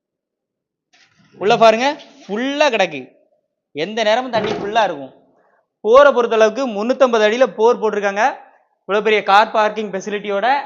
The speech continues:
அதே மாதிரி ஃபுல்லா உள்ள ஃபுல்லாமே பாத்தீங்கன்னா கிரானைட் தான் வந்து போட்டிருக்காப்ல. இ பி கனெக்ஷன் லைன் எல்லாமே வாங்கியாச்சு.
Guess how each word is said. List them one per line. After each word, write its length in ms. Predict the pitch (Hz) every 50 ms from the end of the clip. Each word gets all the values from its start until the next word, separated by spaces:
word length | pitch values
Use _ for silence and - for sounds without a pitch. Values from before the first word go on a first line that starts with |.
| - -
அதே 140 | 185 202 220
மாதிரி 260 | 220 226 247 285 277
ஃபுல்லா 320 | - - - 233 247 269
உள்ள 300 | 269 240 220 226 247 254
ஃபுல்லாமே 320 | 214 220 233 233 233 240 220
பாத்தீங்கன்னா 320 | 226 214 220 240 262 220 185
கிரானைட் 300 | 185 202 208 214 214 214
தான் 160 | 214 226 220
வந்து 200 | 208 202 175 196
போட்டிருக்காப்ல. 580 | 190 190 196 196 175 202 220 254 277 277 - - _ _ _ _ _ _ _ _ _ 190
இ 160 | 220 277 277
பி 100 | 277 294 240
கனெக்ஷன் 360 | 262 254 254 226 240 240 220 196
லைன் 160 | 202 220 247
எல்லாமே 420 | 247 214 190 208 233 240 233 240 240
வாங்கியாச்சு. 560 | 202 180 185 196 196 190 180 160 147 151